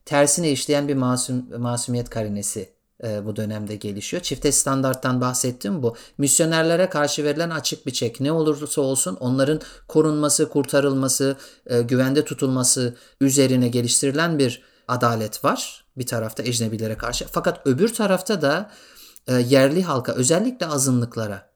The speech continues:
yani misyonerlere muhatap olan veya onları da ilgilendiren hadiselere maruz kalan azınlıkların suçsuzluğunu ispat etmek zorunda olması. Örneğin onlara karşı bir, e, şikayetin,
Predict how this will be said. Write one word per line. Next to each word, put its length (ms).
yani 220
misyonerlere 720
muhatap 460
olan 320
veya 540
onları 400
da 60
ilgilendiren 920
hadiselere 760
maruz 420
kalan 300
azınlıkların 920
suçsuzluğunu 1040
ispat 500
etmek 400
zorunda 640
olması. 580
Örneğin 280
onlara 340
karşı 380
bir, 140
e, 180
şikayetin, 840